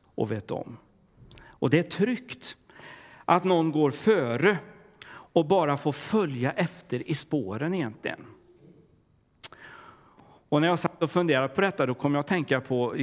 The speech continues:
ni kanske har varit med om det också någon gång. Om ni har varit med på någon guidad tur någon gång. Det tycker jag är intressant. Det kan vara på ett museum eller vi säger att det är någon, någon, eh, spännande natur eller någonting.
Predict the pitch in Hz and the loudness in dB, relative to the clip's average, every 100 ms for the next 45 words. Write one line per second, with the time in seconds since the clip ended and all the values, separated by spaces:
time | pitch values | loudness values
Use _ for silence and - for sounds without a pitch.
0 | 123 180 143 147 139 156 165 156 - 156 | 0 0 2 0 -2 -2 -2 -2 -4 -2
1 | 131 135 120 113 - 170 165 113 135 110 | -2 -2 -4 -4 -6 -4 -4 -6 -8 -18
2 | _ _ _ _ _ _ _ _ _ _ | _ _ _ _ _ _ _ _ _ _
3 | _ _ _ - 151 147 147 - 156 123 | _ _ _ 0 2 2 0 0 -2 0
4 | 147 131 131 151 131 127 123 170 214 185 | 0 0 0 0 0 -2 -2 -4 -4 -2
5 | 139 104 117 - - _ _ _ _ _ | -2 -2 -6 -8 -18 _ _ _ _ _
6 | _ _ _ _ 143 139 127 117 104 - | _ _ _ _ -2 -2 -2 -4 -4 -8
7 | - - - - - _ _ - 120 127 | -8 -8 -10 -18 -20 _ _ -4 -2 -2
8 | 113 - 113 117 - 139 101 92 101 107 | -2 -4 -4 -4 -2 -4 -4 -6 -6 -6
9 | 104 110 - 104 - 107 101 - - - | -6 -6 -6 -6 -4 -4 -4 -10 -20 -20
10 | - - 110 107 110 107 107 107 107 104 | -14 -8 -8 -6 -6 -6 -6 -6 -8 -8
11 | 101 95 101 - 131 123 117 113 117 120 | -10 -10 -12 0 2 2 0 0 -2 -2
12 | - 123 120 123 123 117 98 95 101 92 | -2 -2 0 0 0 -2 -6 -6 -8 -8